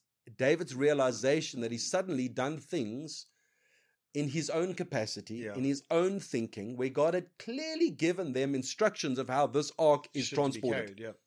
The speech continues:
Speaker 1: Exactly. And it's not to be put on a cart and,
Speaker 2: Yes.
Speaker 1: you know, pulled by oxen. And David's response in that, he waits a little while
Speaker 2: Mm.
Speaker 1: before God because he, he, he really has to check himself of what I've done here.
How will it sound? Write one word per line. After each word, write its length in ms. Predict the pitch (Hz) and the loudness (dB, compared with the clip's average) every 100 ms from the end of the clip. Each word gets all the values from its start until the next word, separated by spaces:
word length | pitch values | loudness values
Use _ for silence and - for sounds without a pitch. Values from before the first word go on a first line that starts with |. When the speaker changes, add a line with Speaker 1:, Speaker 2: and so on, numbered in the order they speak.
| _ _ _ _ 127 | _ _ _ _ -2
Speaker 1:
Exactly. 360 | 123 135 104 | 2 2 0
And 120 | 110 | -4
it's 160 | 120 - | -4 2
not 280 | 147 175 - | 4 4 2
to 100 | 160 | -4
be 140 | 147 | -4
put 240 | 139 180 156 | -2 0 0
on 100 | 123 | 0
a 60 | |
cart 420 | 117 165 113 - | -2 0 -2 -4
and, 140 | 123 117 | -8 -8
Speaker 2:
Yes. 420 | 120 107 - - - | -8 -8 -10 -14 -6
Speaker 1:
you 100 | 117 | -4
know, 100 | 117 | -4
pulled 240 | 143 127 | -4 -2
by 260 | 110 101 95 _ _ - | 0 0 -4 _ _ -4
oxen. 420 | 135 131 - - _ _ _ _ _ - | -4 -4 -12 -14 _ _ _ _ _ -6
And 280 | 127 135 135 123 117 | -4 -4 -10 -14 2
David's 400 | 139 180 196 151 | 4 4 0 -6
response 520 | 139 - 165 170 170 | -8 0 2 2 -2
in 60 | 127 | -2
that, 120 | 117 | -2
he 80 | 117 | 0
waits 400 | 113 156 - 160 | 4 4 2 -4
a 40 | |
little 200 | 135 123 | -4 -2
while 320 | 87 67 69 80 _ _ 123 | -4 -6 -8 -16 _ _ -14
Speaker 2:
Mm. 220 | 120 104 _ _ _ 123 | -12 -14 _ _ _ -10
Speaker 1:
before 280 | 117 143 | -4 -4
God 260 | 131 110 101 | 0 0 -2
because 260 | 110 127 - | -6 -6 -4
he, 160 | 127 | -4
he, 220 | - 127 | -4 -10
he 160 | - 127 | -4 -2
really 360 | 127 156 170 147 | 0 0 0 -2
has 160 | 139 - | -4 -6
to 80 | |
check 360 | - - 202 202 | -8 -4 -4 -2
himself 460 | 151 120 - 110 113 | -6 -4 -4 -4 -4
of 100 | 104 | -2
what 160 | 127 | -2
I've 140 | 110 101 | -2 -2
done 220 | 120 131 | -4 -4
here. 260 | 95 - | -8 -14